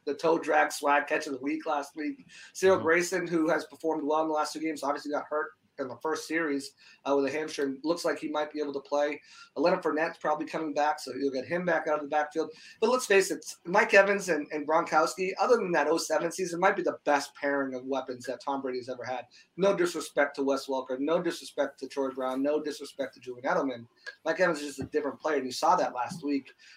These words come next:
Speaker 1: Uh, you saw the way he uses his body in the red zone, his, his ability to, to high point catches, um, and just his clutchness to make first down. So you have him, you have Gronk,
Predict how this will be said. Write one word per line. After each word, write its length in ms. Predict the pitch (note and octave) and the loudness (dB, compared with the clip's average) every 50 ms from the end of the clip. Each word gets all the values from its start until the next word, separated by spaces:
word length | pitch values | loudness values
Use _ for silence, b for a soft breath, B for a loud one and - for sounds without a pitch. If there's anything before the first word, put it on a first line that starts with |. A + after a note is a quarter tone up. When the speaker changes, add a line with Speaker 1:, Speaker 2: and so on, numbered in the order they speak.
| B B | B B
Speaker 1:
Uh, 240 | - C3 C3+ C3 C3 C3 | -6 -4 -2 0 0 0
you 60 | C3+ | 0
saw 320 | C3+ - D#3+ D3+ D3+ D3 | 0 2 6 6 6 6
the 100 | D3 D3 | 6 4
way 140 | C#3+ D3 C#3+ | 2 2 2
he 80 | C#3 C#3 | 2 2
uses 340 | C3+ C3+ C#3+ C#3 C3+ C3 | 0 0 0 -2 -4 -8
his 140 | B2+ B2 A#2 | -10 -12 -10
body 320 | - - C3+ C#3 C#3+ C#3+ C#3+ | -2 2 4 4 6 6 4
in 80 | C3+ | 2
the 60 | B2+ | 0
red 200 | B2 B2+ C#3 C#3 | 0 0 0 0
zone, 400 | C#3 - C#3+ C#3+ C#3+ C#3+ C#3 C#3 - - | 0 0 2 2 2 2 2 0 -2 -4
his, 240 | C3+ B2 A#2+ A#2+ - - | -8 -8 -10 -10 -10 -10
his 140 | C3 B2 C3 | -8 -8 -6
ability 340 | C3 - C#3 C#3+ C#3+ C#3+ C#3 | -2 0 2 2 2 2 0
to, 180 | B2+ C3 B2+ B2 A#2+ A2 - _ - | -2 -2 -2 -2 -4 -8 -12 _ -8
to 60 | B2+ | -6
high 240 | A2+ A2+ C#3+ C#3+ D3 | -4 2 2 2 2
point 300 | C#3 - D3+ D3 C#3+ C#3 | 2 0 -4 -4 -4 -2
catches, 520 | - D3 D3 C#3+ - D3+ D3 C#3+ C#3 - B B B B B B B | 0 0 0 0 -2 -6 -6 -6 -8 -12 B B B B B B B
um, 400 | - C3 C3 C3 B2+ B2+ C3 C3 B2+ - | 0 2 2 2 2 0 -2 -2 -4 -2
and 140 | D3 D3+ | -2 0
just 160 | D3+ D#3+ D#3 D#3 | 0 0 0 -2
his 120 | D3 C#3 | -4 -6
clutchness 520 | - - D3+ D3 D3 - D3+ D3 C#3 - | -2 2 2 2 2 2 -4 -6 -6 -6
to 60 | - C3+ | -4 -4
make 220 | C3+ C3 C3 - | -4 -4 -4 -4
first 280 | - C3+ C3 B2+ - - | -2 -2 -2 -2 -2 -2
down. 280 | B2+ C3 C3 - A#2 | 0 0 0 -2 -4
So 160 | - - C3 | -8 -6 -2
you 160 | B2+ C3 C#3+ C#3 | 0 2 4 6
have 220 | C3+ D#3 D#3 D#3 | 8 6 6 6
him, 260 | F3+ F#3+ F#3+ G3 F#3+ | 6 4 4 4 4
you 80 | E3+ E3 | 2 2
have 160 | D#3 D3+ C#3+ | 2 2 2
Gronk, 340 | - D3+ D3+ D#3 D#3 D#3 | 2 4 4 4 4 2